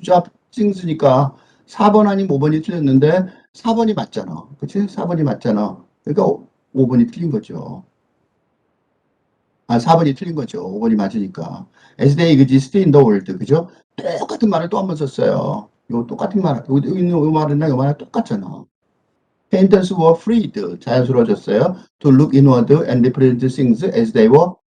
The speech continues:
in their imagination. 그러니까 내면을 들여다보고 상상하기 시작한 거죠. Rendering emotion in color. 그래서 color, color volume, line and spatial configuration native to painters art.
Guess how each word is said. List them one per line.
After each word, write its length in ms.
in 140
their 160
imagination. 760
그러니까 240
내면을 360
들여다보고 800
상상하기 480
시작한 300
거죠. 320
Rendering 480
emotion 380
in 140
color. 440
그래서 380
color, 420
color 320
volume, 600
line 580
and 220
spatial 600
configuration 840
native 340
to 140
painters 420
art. 400